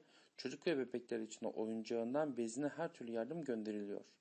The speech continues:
Manavgat Belediyesi'nin Atatürk Kültür Merkezi'nin oluşturduğu yardım toplama merkezine gelen yardım kolilerinin içinden de onlarca mektup ve not çıkıyor.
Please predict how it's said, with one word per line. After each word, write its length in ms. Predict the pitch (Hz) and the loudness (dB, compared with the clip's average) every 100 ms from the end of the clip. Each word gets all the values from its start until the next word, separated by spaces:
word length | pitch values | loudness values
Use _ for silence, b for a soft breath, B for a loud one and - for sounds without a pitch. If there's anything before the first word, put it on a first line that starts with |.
| B B B B B - | B B B B B 0
Manavgat 580 | 110 127 180 180 170 | 6 6 6 4 2
Belediyesi'nin 560 | 147 143 127 127 - - | 2 0 2 0 0 -4
Atatürk 340 | - - 139 | -2 -2 -2
Kültür 220 | - 127 165 | -4 -4 0
Merkezi'nin 520 | 151 131 - 113 113 | 2 0 -2 -4 -2
oluşturduğu 420 | 110 107 113 110 | -2 -4 -4 0
yardım 420 | 110 113 117 160 | 4 6 4 2
toplama 380 | 160 139 151 156 | 0 0 0 2
merkezine 460 | 131 120 117 113 110 | 0 0 -4 -4 -2
gelen 240 | 113 110 | 0 0
yardım 420 | 107 110 120 170 | 2 2 2 -2
kolilerinin 480 | 165 139 123 120 110 | 0 -2 0 0 -2
içinden 360 | - 120 113 104 | -6 -2 -2 0
de 40 | |
onlarca 580 | - 120 143 147 120 113 | 0 2 4 4 2 0
mektup 400 | 113 117 185 185 | -2 -2 -2 0
ve 60 | |
not 200 | 170 135 | 0 0
çıkıyor. 460 | - - 107 104 - | -4 -6 -4 -4 -10